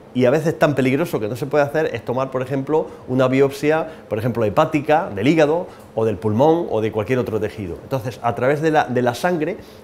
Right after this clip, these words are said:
nosotros obtenemos información de lo que está pasando dentro del organismo, incluido el organismo que está afectado, que tiene una enfermedad, un cáncer, ojo, o cualquier otra enfermedad, aunque nosotros estamos centrados en el cáncer.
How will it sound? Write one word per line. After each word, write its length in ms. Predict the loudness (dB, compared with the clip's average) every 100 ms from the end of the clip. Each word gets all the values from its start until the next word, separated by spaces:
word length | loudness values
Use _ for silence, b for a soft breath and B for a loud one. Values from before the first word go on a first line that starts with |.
| -6
nosotros 380 | -4 0 0
obtenemos 420 | 0 0 0 0 -2
información 500 | -2 -2 -2 -2 -2
de 60 |
lo 80 | -2
que 60 | -2
está 160 | -4
pasando 380 | -4 -4 -2 0
dentro 280 | -2 -2 -2
del 80 | 0
organismo, 440 | 0 0 -2 -6 B B
incluido 540 | 0 0 2 0 2 4
el 80 | 4
organismo 560 | 2 2 0 -2 -4
que 60 | -4
está 280 | -4 -4 -4
afectado, 580 | -8 -10 -4 -4 -2 -6 -14 -8
que 100 | -2
tiene 220 | 0 2
una 140 | 2
enfermedad, 600 | -2 -2 -2 0 2 0 -4 -8
un 100 | -4
cáncer, 340 | 0 0 0 -4 0
ojo, 260 | 0 0 -2 -4
o 80 | -6
cualquier 340 | -6 -4 -4
otra 160 | -2 -4
enfermedad, 440 | -4 -2 0 -2 -6
aunque 180 | -8 -8
nosotros 320 | -6 -6 -6
estamos 260 | -6 -6
centrados 380 | -8 -6 -6 -6
en 60 | -8
el 100 | -8
cáncer. 320 | -12 -12 -16